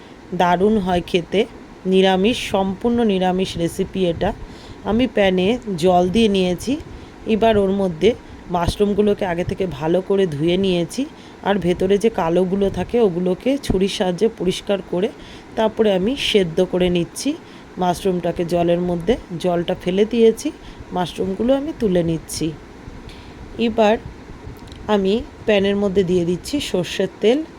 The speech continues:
সর্ষের তেলটা যখন গরম হয়ে যাবে, তখন আমি এর মধ্যে দিয়ে দেবো দুটো আলু। বড় আলুকে আমি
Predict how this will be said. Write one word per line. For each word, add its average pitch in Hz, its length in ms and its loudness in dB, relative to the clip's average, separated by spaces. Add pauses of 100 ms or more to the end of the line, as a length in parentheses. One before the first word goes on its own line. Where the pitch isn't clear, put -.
(1500)
সর্ষের 247 380 4
তেলটা 233 260 2
যখন 190 360 -2
গরম 170 400 2
হয়ে 170 340 0
যাবে, 208 280 2 (580)
তখন 240 320 2
আমি 208 280 4
এর 175 80 0
মধ্যে 170 320 -2
দিয়ে 165 220 -2
দেবো 160 260 0 (1300)
দুটো 214 260 4 (180)
আলু। 175 220 2 (340)
বড় 170 320 2
আলুকে 165 400 0 (100)
আমি 196 140 -2